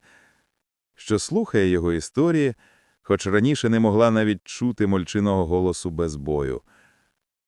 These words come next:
Повільно, день за днем, стіна між ними тріскалася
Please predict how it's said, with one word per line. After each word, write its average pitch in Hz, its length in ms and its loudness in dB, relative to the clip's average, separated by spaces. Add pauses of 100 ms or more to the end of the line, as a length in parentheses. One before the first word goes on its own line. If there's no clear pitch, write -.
(920)
Повільно, 127 680 -2 (460)
день 170 360 2
за 113 120 0
днем, 113 480 -2 (260)
стіна 135 500 -2
між 151 240 -2
ними 120 260 2
тріскалася 131 960 -4